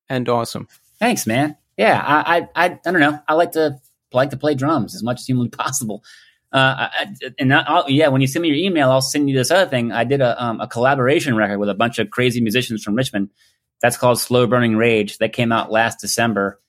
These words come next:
Speaker 2: And it's just eight songs, and, uh, every song is very, very different. It's a, a definitely a genre roller coaster,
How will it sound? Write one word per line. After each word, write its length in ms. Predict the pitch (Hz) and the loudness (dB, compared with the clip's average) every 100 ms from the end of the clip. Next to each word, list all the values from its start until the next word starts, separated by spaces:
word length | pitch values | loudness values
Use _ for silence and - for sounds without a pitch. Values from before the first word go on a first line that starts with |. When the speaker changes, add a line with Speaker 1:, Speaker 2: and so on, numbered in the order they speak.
| _ | _
Speaker 2:
And 120 | 113 | -4
it's 140 | 107 | -2
just 340 | - 110 - - 123 | 0 -2 -2 -8 -4
eight 180 | 117 | -2
songs, 480 | - 120 113 110 107 | 0 2 2 2 -2
and, 300 | 107 104 104 - | -2 -2 -4 -8
uh, 280 | - 104 101 - | -2 0 0 0
every 220 | 127 123 | 0 2
song 240 | - 113 110 | 0 0 0
is 100 | 98 | -2
very, 300 | 110 113 107 | 0 0 2
very 260 | 110 107 | 2 0
different. 320 | 98 107 107 101 | 0 -2 -2 -2
It's 160 | 98 | 0
a, 180 | 107 104 - _ - | -2 -2 -8 _ -6
a 80 | 120 | 2
definitely 340 | 135 131 123 | 2 2 0
a 100 | 110 | 0
genre 380 | 107 117 117 107 | 2 0 2 2
roller 260 | 113 117 | 2 2
coaster, 520 | 104 107 101 - 98 | 0 -2 -2 -2 -4